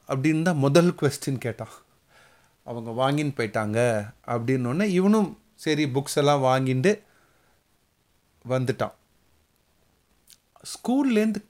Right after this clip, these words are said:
கிளம்பும்போது அவங்க நிறுத்தி, நிறுத்தி குணா கிட்ட ஒரு சாப்ளிங் கொடுத்தாங்க. ஒரு சாப்ளிங் கையில கொடுத்து,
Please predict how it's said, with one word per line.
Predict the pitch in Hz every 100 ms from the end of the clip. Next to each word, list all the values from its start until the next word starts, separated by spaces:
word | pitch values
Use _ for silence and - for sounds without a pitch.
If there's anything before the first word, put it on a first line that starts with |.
| 156
கிளம்பும்போது | 180 226 208 143 147 110 98 175 - _ _ _ _ _ _
அவங்க | 123 120 117 110
நிறுத்தி, | 117 143 170 - 147 - _ _ _ _ _ _ _ _ _ _ _ _ _ _ _ _ _ _
நிறுத்தி | 131 143 143 131 104 - _ _ _ - 147 127 101 _ -
குணா | 127 165 190
கிட்ட | 170 131 180 226 -
ஒரு | 131 120 -
சாப்ளிங் | 156 180 - 208 170
கொடுத்தாங்க. | 143 113 - 98 113 - _ _ _ _ _ _ _ _ _ _ _
ஒரு | 120 - -
சாப்ளிங் | 139 165 190 143 127 -
கையில | 131 139 131
கொடுத்து, | 113 107 - 262